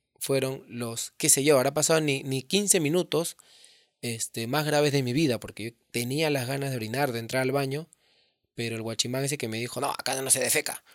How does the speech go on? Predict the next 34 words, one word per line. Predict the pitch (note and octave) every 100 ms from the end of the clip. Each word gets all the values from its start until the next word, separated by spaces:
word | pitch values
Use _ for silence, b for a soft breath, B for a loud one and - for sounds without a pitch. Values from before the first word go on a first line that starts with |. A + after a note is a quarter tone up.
| b b b -
El | B2
seguridad | - A#2 B2+ D3
de |
mi | D3+
universidad | C#3 B2 D3
que | C#3+
me | B2
tiró | C3 C#3+
la | C3+
puerta | D3 C#3 C#3 C3
en | A#2+
la | A2+
cara. | A2 C#3+ C#3+ D3 b b b b b b
Y | - B2
ya, | B2 C3
bueno, | C3 B2
mi | A#2+
caserito, | A2+ A2+ B2 C3+ C3
el | B2+
restaurante, | C3 C3+ C3 C3 C3 C3+
me | A#2+
abrió | A2 A#2+
las | A#2+ -
puertas | B2+ A#2+ B2+
de | C3+
su | -
baño | C3 C3+ C3 D3
<laughs> | - - - - -
y | - C3+
pude | - D3 C3 B2
hacer | A#2+ B2+ C3+ - b b
lo | C3 C3
que | C3
tenía | - A2+ C#3+ C#3 C3